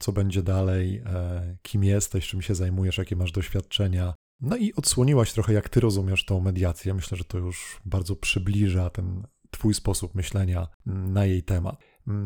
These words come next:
Co dalej w tym podcaście? Konwencja, jaką przewidzieliśmy, jest taka, że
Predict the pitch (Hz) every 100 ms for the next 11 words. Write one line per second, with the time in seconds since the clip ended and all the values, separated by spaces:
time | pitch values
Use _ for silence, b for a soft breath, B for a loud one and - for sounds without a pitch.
0 | 104 - 185 156 139 123 117 110 101 90
1 | - - 95 - - 139 139 135 175 -
2 | 165 147 139 123 123 120 120 113 123 135
3 | - 117 - - 120 - 113 104 95 101
4 | 101 98